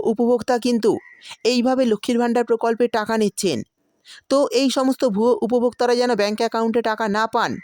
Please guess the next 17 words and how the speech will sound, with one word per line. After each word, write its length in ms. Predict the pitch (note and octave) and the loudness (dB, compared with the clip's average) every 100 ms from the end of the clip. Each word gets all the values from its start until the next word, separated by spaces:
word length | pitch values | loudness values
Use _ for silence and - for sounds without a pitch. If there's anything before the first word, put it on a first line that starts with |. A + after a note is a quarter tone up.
| - - - | -16 -20 -10
সেই 220 | - B3 | -2 0
সব 180 | B3 A#3 G#3 | 0 -2 -2
দিক 140 | B3 - | -4 -4
থেকে 200 | B3+ A#3 | -2 -2
বিবেচনা 460 | G3+ G#3+ G#3+ A#3 A#3 | 0 -2 0 -2 0
করেই 340 | A#3+ A3+ D#3 - _ - | 2 2 2 -4 _ -4
তারপরে 380 | G3+ G3+ A#3+ A#3+ | -4 0 0 0
কিন্তু 280 | A3+ A3 A#3 | -2 0 0
এই 160 | - A3 | 0 0
মাসের 300 | A3 A3 A3+ | -2 -2 -2
টাকা 300 | - A3 G#3+ B2+ - _ _ - - | -2 -4 -2 -4 -8 _ _ -16 -4
আপনাদের 440 | G#3 - A#3 A3+ F#3 | -4 -2 0 0 0
ব্যাংক 220 | G3 G#3+ | -2 -2
অ্যাকাউন্টে 420 | A3+ A3+ A3+ G#3+ | -4 -2 0 0
ঢুকতে 260 | G3+ G#3+ A3+ | 0 0 -2
শুরু 260 | - G#3+ G#3 | -2 -2 0
করবে। 320 | G#3 F3 D3+ | 0 0 -2